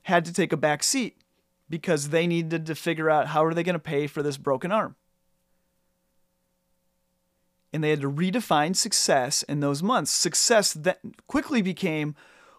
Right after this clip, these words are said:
"Let's pay for these medical bills without going into debt."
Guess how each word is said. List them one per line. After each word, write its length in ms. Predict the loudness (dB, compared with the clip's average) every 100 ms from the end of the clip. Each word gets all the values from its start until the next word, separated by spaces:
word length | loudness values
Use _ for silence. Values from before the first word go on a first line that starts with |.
| _
"Let's 260 | 4 4 4
pay 300 | 2 2 2
for 160 | -2
these 200 | 0 0
medical 360 | 2 2 4 2
bills 340 | 6 6 6
without 240 | 4 2 4
going 220 | 0 0
into 120 | -2
debt." 300 | -2 -6 -6